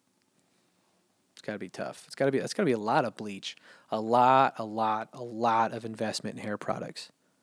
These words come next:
a lot. Now that I think about it, even more than that. That's, I mean, you're talking heavy, heavy, like, gel, sticky gel. You're talking dyes,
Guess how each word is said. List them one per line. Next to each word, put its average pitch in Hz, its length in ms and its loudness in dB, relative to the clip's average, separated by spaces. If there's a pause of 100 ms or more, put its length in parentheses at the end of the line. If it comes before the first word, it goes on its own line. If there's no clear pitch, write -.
(200)
a 113 100 4
lot. 101 480 0 (300)
Now 113 120 2
that 110 100 4
I 110 60 4
think 123 200 -2
about 135 240 10
it, - 180 6 (360)
even 131 260 4
more 120 240 8
than 107 120 -2
that. 92 260 -8 (240)
That's, - 400 2 (1160)
I 131 60 4
mean, 123 220 4
you're 135 100 4
talking 139 360 8
heavy, 165 580 4
heavy, 165 440 4
like, 123 400 2 (640)
gel, 120 540 2 (400)
sticky - 460 0
gel. 110 480 4 (680)
You're - 100 -8
talking 143 340 4
dyes, 123 880 6